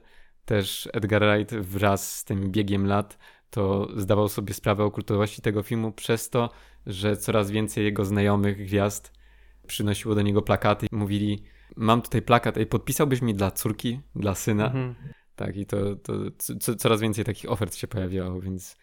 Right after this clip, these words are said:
Speaker 1: zauważał, że film jest dosyć popularny w tych latach piętnaście,
Speaker 2: Mhm,
Speaker 1: jedenaście.
Speaker 2: mhm. I też, y,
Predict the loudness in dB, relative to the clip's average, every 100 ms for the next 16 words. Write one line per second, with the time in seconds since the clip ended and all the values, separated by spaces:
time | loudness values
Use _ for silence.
0 | _ _ -6 -2 2 0 0 -4 -6 -8
1 | -10 -14 _ _ _ -4 0 0 0 -6
2 | _ -6 -4 -2 -2 -4 -4 0 4 6
3 | 6 2 0 -4 -4 -2 -2 -4 -10 _
4 | _ _ -2 -2 2 2 0 -2 -4 -4
5 | -4 -10 -4 0 2 2 4 4 2 -2
6 | -6 -10 -12 -20 -20 -20 -20 -20 -20 -14
7 | -10 -10 -10 -16 -12 -6 -6 -6 -8 -6
8 | -2 -2 -4